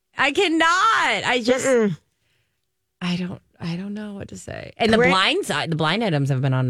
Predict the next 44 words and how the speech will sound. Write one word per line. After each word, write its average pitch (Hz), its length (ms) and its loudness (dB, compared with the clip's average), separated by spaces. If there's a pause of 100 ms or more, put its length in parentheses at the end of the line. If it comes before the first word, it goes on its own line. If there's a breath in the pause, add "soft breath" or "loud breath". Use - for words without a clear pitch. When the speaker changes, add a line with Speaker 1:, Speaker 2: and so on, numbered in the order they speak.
(120)
Speaker 1:
this. 120 340 -6 (140)
They've 175 200 0
been 131 320 -2
on 127 200 -4
the 123 60 -4
trace 127 460 -6
for 135 120 -6
this 135 200 -6
for 147 200 -10
months. 135 760 -2
Speaker 2:
Really? 214 680 0
Speaker 1:
Yeah. 147 180 0
Speaker 2:
Th-, 277 160 2
it's - 260 0
just 302 200 0
so 262 160 0
terrible. 226 440 0
I 208 220 -2
just, 190 380 -2 (500)
I 214 100 0
think 240 180 2
we 247 100 -2
should 240 180 -4
take 214 200 -2
a - 20 -14
break. 233 480 -2 (400)
Speaker 1:
And 240 120 4
Speaker 2:
Take, 214 180 2
Speaker 1:
of - 60 -20
course, 240 240 0
Speaker 2:
take 254 160 4
Speaker 1:
there's, - 20 4
Speaker 2:
a 262 40 4
Speaker 1:
like, 233 100 2
Speaker 2:
breath. 226 220 -2
Speaker 1:
a 214 60 -2
bunch 185 360 -2
of 202 80 0
articles 170 540 -2
out 156 260 0
that, 147 160 -2
m-, 151 300 -6
you 160 120 -2
know, 151 340 -2